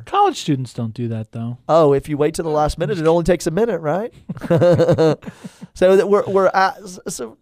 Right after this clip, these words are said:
Speaker 2: yeah, we're asked during this great season to fast. We're asked during
Speaker 1: Yeah,
Speaker 2: this
Speaker 1: that's
Speaker 2: great
Speaker 1: great.
Speaker 2: season to abstain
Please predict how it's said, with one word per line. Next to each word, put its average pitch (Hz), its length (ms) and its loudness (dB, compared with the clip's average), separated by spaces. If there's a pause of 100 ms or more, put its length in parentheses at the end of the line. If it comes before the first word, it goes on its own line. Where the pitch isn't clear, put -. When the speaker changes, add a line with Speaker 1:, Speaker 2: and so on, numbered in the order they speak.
Speaker 2:
yeah, 233 220 -8
we're 156 260 -8
asked 196 320 -8
during 180 220 -10
this 175 140 -12
great 143 400 -12
season 143 580 -16 (600)
to - 80 -8
fast. - 580 -6 (480)
We're 135 140 -2
asked 160 260 2
during 165 180 -2
Speaker 1:
Yeah, 139 60 -2
Speaker 2:
this 139 80 -4
Speaker 1:
that's 139 80 -4
Speaker 2:
great 160 180 0
Speaker 1:
great. 143 120 0
Speaker 2:
season 147 380 -6
to 156 140 -6
abstain 160 760 -4